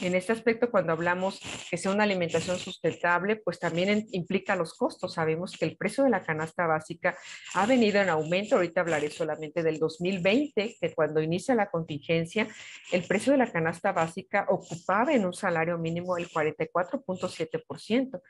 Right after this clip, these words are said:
Y ustedes pueden ver, aquí está en rojito, que México está de los países, y eso que somos un país considerado que tiene autosuficiencia alimentaria,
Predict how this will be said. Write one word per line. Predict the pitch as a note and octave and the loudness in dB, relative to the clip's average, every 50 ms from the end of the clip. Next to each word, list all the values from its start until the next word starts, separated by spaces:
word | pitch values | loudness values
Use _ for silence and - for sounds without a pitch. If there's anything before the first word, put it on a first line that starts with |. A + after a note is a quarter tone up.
| - - - - - - | -20 -20 -20 -20 -18 -14
Y | - F#3 | -12 -12
ustedes | - - - F3+ F3+ F#3+ - - | -10 -2 2 4 4 4 2 0
pueden | - G3 F#3 F3+ F#3+ F#3 E3+ | 2 4 4 4 4 2 2
ver, | E3 F3 F3 | 2 2 2
aquí | F3 F3 - - F3 | 2 -2 -4 -8 -10
está | - - F3+ E3+ - - D#3 D3 D3+ | -6 -6 -6 -6 -6 -6 -6 -4 -4
en | D#3 D#3+ D3+ | -4 -4 -4
rojito, | - D#3 D#3 - - G3 G3 - - G3+ G3+ | -4 -6 -6 -6 -6 -8 -6 -4 -4 -4 -4
que | - - F3+ D#3+ | -2 -2 -2 0
México | E3 E3+ F3+ A3 B3+ - - - - - E3+ F3+ B3+ - - - - - - - - | 2 4 4 2 2 0 -4 -10 -4 -2 0 0 0 -2 -6 -16 -20 -20 -18 -12 -8
está | D#3+ D#3+ - - E3+ D3+ D3+ | -8 -8 -4 -2 -2 0 2
de | F#3 G#3+ | 2 2
los | A#3 C4 - - | 2 0 0 -2
países, | - D#3 D3 E3+ G#3+ A#3+ A#3 - F3+ - | -2 0 0 2 0 0 -2 -4 -6 -6
y | - | -6
eso | E3+ - G3+ G#3 | -6 -6 -4 -2
que | - A3 | -2 -2
somos | A3 F#3+ F3+ F3+ - - | -2 -2 -4 -4 -4 -4
un | G#3+ G3 | -4 -2
país | - F3 E3 F#3 - | 0 0 0 0 0
considerado | - G#3+ G#3 G#3+ G#3 F3+ D#3+ D3+ E3 E3 E3 F3+ F3+ F3+ | -4 -6 -4 -4 -2 0 0 2 2 2 2 2 0 -2
que | - D#3+ | -4 -6
tiene | D#3+ - E3+ E3 | -6 -4 -2 -2
autosuficiencia | F3+ F#3 F3+ - F3+ - - E3 - D#3+ D3 - F#3+ G3 B3 A#3+ - C#4 | -2 -2 -2 -6 -8 -8 -10 -12 -12 -12 -8 -4 -2 -2 -2 -2 0 0
alimentaria, | B3+ A3 F3+ E3 D#3 D3+ - E3 D#3+ D3+ D#3 E3 F#3 - | 0 0 0 -2 -4 -4 -4 -2 -2 -2 0 -2 -2 -4